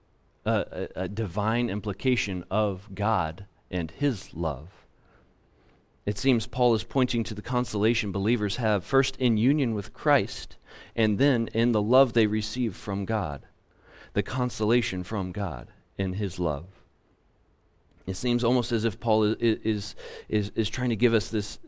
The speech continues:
uh, Trinitarian structure to our unity with God the Father being the implied consoling lover in this second clause. In other words, there's no tribulation, no trial,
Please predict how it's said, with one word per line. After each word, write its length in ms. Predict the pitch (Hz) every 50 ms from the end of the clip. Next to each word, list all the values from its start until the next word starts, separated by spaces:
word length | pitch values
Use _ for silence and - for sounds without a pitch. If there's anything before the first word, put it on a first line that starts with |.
| - -
uh, 260 | 95 87 82 95 - -
Trinitarian 640 | - - - 139 120 104 - - 131 123 117 104 92
structure 680 | - - - - 123 120 - - - - 87 85 92 - - - - - -
to 260 | - 127 120 110 90
our 180 | - 101 104 98
unity 640 | 98 90 104 127 143 139 113 92 92 95 92 92 - - - - - _
with 220 | - 107 101 - -
God 240 | 110 110 120 131
the 80 | 123 123
Father 380 | - - 117 104 101 95 98 92
being 260 | 90 113 117 120 120
the 120 | 110 107
implied 360 | 101 95 95 110 110 107 107
consoling 640 | - - 98 - - - - 120 120 127 131 123 113
lover 380 | 101 101 110 117 98 104 98 87
in 180 | - 92 104
this 160 | 98 98 104 -
second 320 | - 98 90 - 90 87
clause. 560 | - - 90 80 76 69 78 - - - - - - - _ _ _ _ _ _ _ _ _ _ _ _ _ _ _ _ _ _ _ _ _ _ _ _ _ _ _ _ _ - _ _ _ - -
In 80 | 117 117
other 180 | 123 123 131
words, 240 | 113 110 104 95 104
there's 260 | - 120 120 113 98
no 180 | 107 107 113 131
tribulation, 880 | 131 - - 135 131 113 123 120 101 95 98 98 - 98 98 98 101 98 - _ _ _ -
no 200 | 98 98 98 95
trial, 720 | - - - - - 104 101 101 98 92 92 92 98